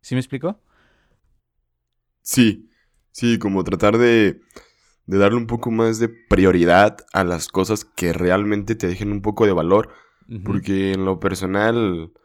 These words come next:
Speaker 2: pues, ver la, las redes sociales a esa hora de la mañana no creo que te vaya a dejar <laughs> algo de bueno de principio en lo personal.
Speaker 1: <laughs> Pues sí.
Speaker 2: Porque como tú comentabas, porque nomás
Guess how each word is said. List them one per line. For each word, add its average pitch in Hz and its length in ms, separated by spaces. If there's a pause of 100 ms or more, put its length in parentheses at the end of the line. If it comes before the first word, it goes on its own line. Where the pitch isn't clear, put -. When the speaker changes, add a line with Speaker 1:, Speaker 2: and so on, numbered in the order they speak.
(300)
Speaker 2:
pues, 85 920
ver 85 240
la, 87 560 (500)
las 82 220
redes 101 180
sociales 95 480
a 90 60
esa 101 160
hora 101 140
de 95 60
la 92 60
mañana 92 460
no 104 440
creo 113 540 (580)
que 87 500
te 92 120
vaya 107 200
a 107 40
dejar 120 280
<laughs> - 0
algo 123 240
de 107 60
bueno 110 360
de 101 100
principio 101 640
en 92 60
lo 85 80
personal. 104 640
Speaker 1:
<laughs> - 40 (540)
Pues 151 200
sí. 196 80
Speaker 2:
Porque 196 160
como 104 180
tú 104 80
comentabas, 117 560
porque 101 320
nomás 104 320